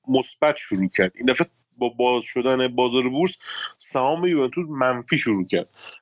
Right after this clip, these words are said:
البته خب، اینم بگم من که وقتی سهام یووه منفی شروع می‌کنه، این فرصت خوبیه برای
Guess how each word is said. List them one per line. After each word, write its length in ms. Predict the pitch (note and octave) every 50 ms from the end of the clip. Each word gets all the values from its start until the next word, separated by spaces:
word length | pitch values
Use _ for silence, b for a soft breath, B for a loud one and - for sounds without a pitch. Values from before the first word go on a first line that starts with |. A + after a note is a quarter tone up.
| B -
البته 340 | C3+ C3+ C#3+ D3+ D3+ - F#3+
خب، 200 | E3 F#3 F3+ - D#3+
اینم 220 | F3 F#3+ F#3+ F3+
بگم 300 | E3+ F#3 D#3+ D3+ B2 A2+
من 400 | A2+ A2 A2 A2 A2 A2+ A2+ A2+ _ b b b b b _
که 360 | - - B2+ B2 B2+ B2+ B2+ B2+
وقتی 220 | D3+ D#3 - G#3
سهام 340 | G3 - D#3+ D3 C#3+ C#3 C#3
یووه 240 | C#3 C3+ C3 C3+ C3+
منفی 340 | C3+ C3+ C3 C3 B2+ - B2+
شروع 260 | - C#3+ C#3 C#3 C#3
می‌کنه، 480 | C3+ C3 - C3 C3+ C#3 D3+ D#3+ E3+ B2+
این 140 | E3 F3 F3+
فرصت 500 | - - D3 C#3+ C3+ - - D#3 - E3+
خوبیه 420 | - - E3+ E3 D3+ E3+ F3 F3
برای 240 | E3 D3 C#3 D3